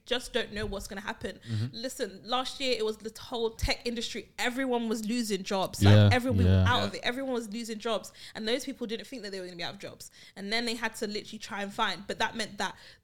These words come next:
Speaker 1: there was double the amount of people looking for jobs. And if
Speaker 2: Mm-hmm.
Speaker 1: you're in marketing and comms, e-, everybody were looking for jobs. So it was so difficult for a lot of people.
Speaker 3: No.
Speaker 1: But if you don't safeguard yourself and are responsible with the money when you are making good money,
Speaker 2: Mm-hmm.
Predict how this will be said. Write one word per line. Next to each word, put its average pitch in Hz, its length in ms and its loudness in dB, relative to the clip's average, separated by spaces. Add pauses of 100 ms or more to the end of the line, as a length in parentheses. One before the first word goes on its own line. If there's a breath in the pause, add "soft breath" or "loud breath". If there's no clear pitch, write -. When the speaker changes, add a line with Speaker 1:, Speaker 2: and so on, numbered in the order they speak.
Speaker 1:
there 202 180 4
was 202 420 0 (460 soft breath)
double 247 320 4
the 226 140 2
amount 208 200 4
of 214 100 -6
people 180 540 -4 (360 soft breath)
looking 214 320 -4
for 220 120 -4
jobs. 185 400 -4
And 120 80 0
if - 100 4
Speaker 2:
Mm-hmm. 233 60 0
Speaker 1:
you're 220 80 6
in 226 60 0
marketing 247 300 0
and 202 100 -6
comms, 202 400 -4
e-, - 60 -8 (160)
everybody 247 280 2
were 202 80 0
looking 208 160 -8
for 214 80 -16
jobs. 175 300 -10
So - 100 0
it 196 80 0
was 226 160 -4
so 247 260 4
difficult 208 640 -8
for 196 160 -4
a 185 60 -2
lot 190 160 -2
of 214 120 -12
people. 214 400 4
Speaker 3:
No. - 60 4 (220 loud breath)
Speaker 1:
But 214 80 4
if 214 100 -2
you 240 80 -2
don't 254 320 2
safeguard 233 560 -2
yourself 196 760 -4 (340 loud breath)
and 202 160 0
are 208 160 2
responsible 220 500 -2
with 208 120 -6
the 202 80 -6
money 208 220 -4
when 202 180 -4
you 190 100 -4
are 170 100 -6
making 190 420 -8
good 240 180 -4
money, 262 400 -4
Speaker 2:
Mm-hmm. 120 220 4